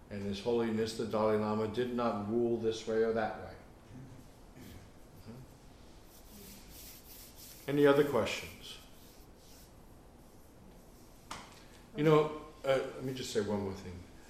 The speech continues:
I think that, again, part of the effort to realize what we're talking about tonight is that we need to stop thinking so much about it and trust it.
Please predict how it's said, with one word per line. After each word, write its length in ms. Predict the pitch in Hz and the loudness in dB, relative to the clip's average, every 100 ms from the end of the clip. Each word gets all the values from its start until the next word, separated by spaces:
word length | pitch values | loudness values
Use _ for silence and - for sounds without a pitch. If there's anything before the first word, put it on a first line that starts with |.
| - - - - - - - | -20 -20 -20 -20 -20 -20 -8
I 120 | 120 127 | 0 0
think 340 | 156 165 160 | 4 2 6
that, 300 | 147 127 123 - - | 8 8 4 -6 -8
again, 460 | - 113 139 135 117 | -6 4 6 6 2
part 260 | - 147 147 | 8 10 10
of 300 | 135 113 110 | 8 2 0
the 440 | 120 117 113 110 107 - - - - - | 2 2 2 0 -6 -12 -18 -20 -8 4
effort 560 | 143 143 131 98 92 - - - - - - - | 4 4 4 2 0 -6 -14 -20 -20 -20 -20 -10
to 200 | - 127 | -2 0
realize 1300 | 117 110 113 151 175 170 135 120 117 113 107 98 - | 2 0 0 4 12 12 12 10 8 6 4 2 2
what 140 | 107 | 2
we're 100 | 110 | 2
talking 400 | 107 139 131 127 | 4 4 4 2
about 280 | 104 98 92 | 0 -2 -2
tonight 340 | 98 95 90 90 - - - - | -6 -4 -4 -6 -12 -20 -18 -10
is 100 | 107 | 0
that 120 | 117 | 2
we 100 | 113 | 2
need 180 | 123 127 | 2 0
to 80 | 120 | -2
stop 400 | - 120 113 - | -2 0 -2 -2
thinking 380 | 120 107 101 98 | -4 -4 -6 -4
so 160 | 98 | -4
much 240 | 90 87 - | -4 -6 -8
about 300 | 90 82 - - - - - - - - - - - - 117 | -8 -10 -12 -18 -20 -20 -20 -20 -20 -18 -18 -18 -20 -14 -4
it 60 | |
and 200 | 110 101 | -2 -2
trust 500 | - - 113 113 - | 0 2 2 0 -4
it. 80 | - | -10